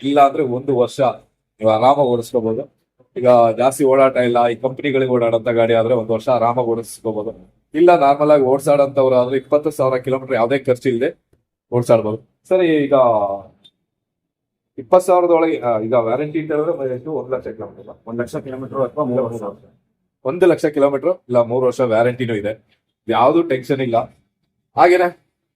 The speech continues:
Speaker 1: ನಿಮಗೆ ಮೈಸೂರು ಸುತ್ತಮುತ್ತ ಎಲ್ಲೇ ಯಾವ್ದೇ ಗಾಡಿಗಳು ಬೇಕಾದ್ರೂ ಟಾಟಾದಲ್ಲಿ, ಆ, ಅನೇಕ್ ಸರ್ನ ಕಾಂಟ್ಯಾಕ್ಟ್ ಮಾಡ್ಬೋದು. ಕಾಂಟ್ಯಾಕ್ಟ್ ನಂಬರ್ ಕೆಳಗಡೆ ಸ್ಕ್ರೀನ್ ಅಲ್ಲಿ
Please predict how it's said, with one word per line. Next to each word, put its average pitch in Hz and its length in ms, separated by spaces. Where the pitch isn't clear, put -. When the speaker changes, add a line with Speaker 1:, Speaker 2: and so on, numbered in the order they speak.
Speaker 1:
ನಿಮಗೆ 156 500
ಮೈಸೂರು 165 340
ಸುತ್ತಮುತ್ತ 151 480
ಎಲ್ಲೇ 143 460
ಯಾವ್ದೇ 120 300
ಗಾಡಿಗಳು 123 340
ಬೇಕಾದ್ರೂ 113 400
ಟಾಟಾದಲ್ಲಿ, 110 540
ಆ, 117 320
ಅನೇಕ್ 131 200
ಸರ್ನ 127 220
ಕಾಂಟ್ಯಾಕ್ಟ್ 123 380
ಮಾಡ್ಬೋದು. 123 340
ಕಾಂಟ್ಯಾಕ್ಟ್ 117 320
ನಂಬರ್ 117 180
ಕೆಳಗಡೆ 117 340
ಸ್ಕ್ರೀನ್ 113 260
ಅಲ್ಲಿ 110 320